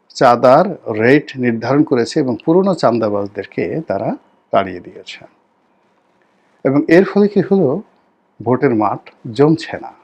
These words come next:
আর যখনই কেউ চাঁদা ভাই নিয়ে কথা বলছে, চাঁদার বিরুদ্ধে কথা বলছে, লোকজন লুফে নিচ্ছে।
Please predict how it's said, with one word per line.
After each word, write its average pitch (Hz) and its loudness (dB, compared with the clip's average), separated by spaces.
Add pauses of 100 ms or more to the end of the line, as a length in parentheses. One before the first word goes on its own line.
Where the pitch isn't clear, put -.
(960)
আর 123 2
যখনই 147 2
কেউ 156 4 (800)
চাঁদা 139 4
ভাই 131 0
নিয়ে 120 0
কথা 117 -2
বলছে, 110 -8
চাঁদার 135 2
বিরুদ্ধে 107 -6
কথা - -8
বলছে, 107 -10
লোকজন 127 -2
লুফে 110 -4
নিচ্ছে। - -16